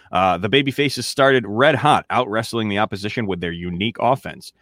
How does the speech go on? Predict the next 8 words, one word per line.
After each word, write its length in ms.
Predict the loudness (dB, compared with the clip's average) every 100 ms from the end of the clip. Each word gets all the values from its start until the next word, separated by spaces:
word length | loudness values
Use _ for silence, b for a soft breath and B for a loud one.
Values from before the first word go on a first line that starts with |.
| b b
Cabana 340 | -8 0 2 4
ran 220 | 2 2
interference 560 | 0 0 0 0 -2 -4
to 100 | -4
halt 380 | 0 0 0
the 120 | -2 -2
opposition's 560 | -2 0 -4 -4 -4
momentum, 520 | -2 0 -2 -2 -4